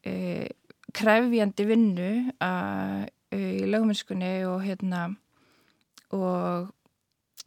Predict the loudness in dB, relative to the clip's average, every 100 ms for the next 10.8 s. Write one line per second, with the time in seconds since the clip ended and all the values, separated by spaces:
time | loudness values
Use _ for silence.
0 | _ _ _ -2 -2 -2 -6 -20 _ _
1 | _ -4 -2 -2 0 2 2 2 -2 -2
2 | 0 0 2 0 -2 -2 -2 -4 -4 -6
3 | -6 -6 -2 -2 -2 -4 -2 -2 -4 -6
4 | -6 -2 -2 -6 -12 -20 -20 -20 _ _
5 | 0 4 6 8 6 2 0 0 0 0
6 | -2 -4 -6 -4 -6 -2 4 8 8 8
7 | 4 0 -2 0 -2 -2 -4 -4 -2 -2
8 | -4 -6 -8 -6 -4 -4 -4 -4 -4 -4
9 | -2 -2 -2 -2 0 -2 -4 -4 -2 -2
10 | -4 -2 2 2 0 -4 -4 -6